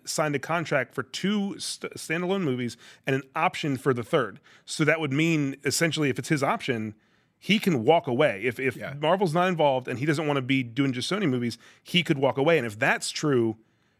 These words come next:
Speaker 1: it's a totally different future for Spider-Man than if he is locked in for two more films. And so there's a lot at play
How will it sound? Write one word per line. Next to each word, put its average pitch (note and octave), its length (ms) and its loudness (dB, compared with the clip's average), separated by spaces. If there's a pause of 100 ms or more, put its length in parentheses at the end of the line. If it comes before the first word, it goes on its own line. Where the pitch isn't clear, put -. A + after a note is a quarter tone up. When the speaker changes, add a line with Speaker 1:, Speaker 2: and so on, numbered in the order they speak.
(200)
Speaker 1:
it's C#3 160 2
a B2 80 -4
totally D#3 420 0
different C3+ 320 -2
future C3+ 240 -2
for A#2+ 120 -6
Spider-Man B2+ 560 0
than A#2 120 -4
if A#2+ 160 -6
he A#2 160 -6
is A#2+ 160 0
locked A2 240 -2
in G#2 160 -6
for - 80 -12
two G#2+ 160 -10
more G2+ 160 -10
films. G2+ 300 -10
And G#2+ 100 -12
so C#3 80 -2
there's B2 140 -4
a A#2 40 -8
lot B2+ 360 -2
at A2 160 -8
play A#2 400 0